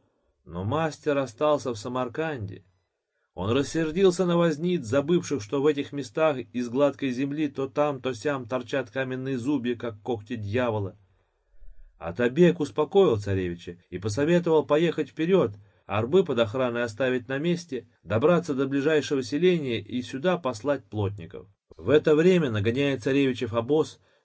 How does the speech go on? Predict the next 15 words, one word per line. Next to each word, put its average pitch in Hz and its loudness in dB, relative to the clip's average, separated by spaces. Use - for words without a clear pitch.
подъехали 147 2
всадники. 95 -2
В - -18
сопровождении 117 2
десятка 123 2
воинов 127 2
прибыли 117 2
Кары 113 2
Азим 110 -2
и 82 -10
Анис 120 -2
Киши, 123 -4
задержавшиеся 101 0
в - -14
Самарканде. 98 -4